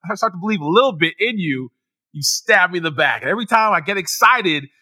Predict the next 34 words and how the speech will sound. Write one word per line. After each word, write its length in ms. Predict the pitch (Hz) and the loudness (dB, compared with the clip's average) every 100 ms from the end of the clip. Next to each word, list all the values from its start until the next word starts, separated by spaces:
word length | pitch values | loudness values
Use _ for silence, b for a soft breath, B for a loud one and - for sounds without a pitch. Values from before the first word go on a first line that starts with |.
| _ | _
you 120 | 220 214 | -4 0
know, 180 | 185 | 2
you 100 | 180 | 0
can 100 | 175 | -4
throw 280 | - 220 208 | 2 4 4
a 120 | 190 | 2
bunch 180 | 170 185 | -4 -4
of 80 | 190 | -2
interceptions. 720 | 165 226 196 151 143 123 120 | -2 0 0 0 -8 -8 -8
And, 180 | 139 135 _ _ - | -10 -10 _ _ -4
you 100 | 226 | 2
know, 60 | |
every 220 | 226 254 | 4 2
time 300 | 220 240 233 | 0 2 2
I 80 | 185 | 0
think 260 | - 233 - | 0 -4 -2
that 160 | 170 | -4
you 140 | 160 226 | -2 -4
can 160 | 185 | -6
get 260 | 120 220 - | -4 -6 -2
your 100 | 170 | 0
act 240 | 180 226 - | 2 2 0
together, 180 | 180 151 | -2 -2
you 160 | 170 | -2
lose 200 | 208 202 | -2 -2
to, 40 | 147 | -2
like, 240 | 131 - | -4 0
backup 400 | 156 175 196 - | 0 2 -2 -4
quarterbacks 680 | 165 190 160 120 101 - 123 | 0 0 2 2 0 -4 -6
and, 220 | 113 101 _ _ | -6 -8 _ _
you 100 | 165 | -4
know, 120 | 143 | -2
you 120 | 139 143 | -2 0
grab 360 | 147 175 160 | 2 4 2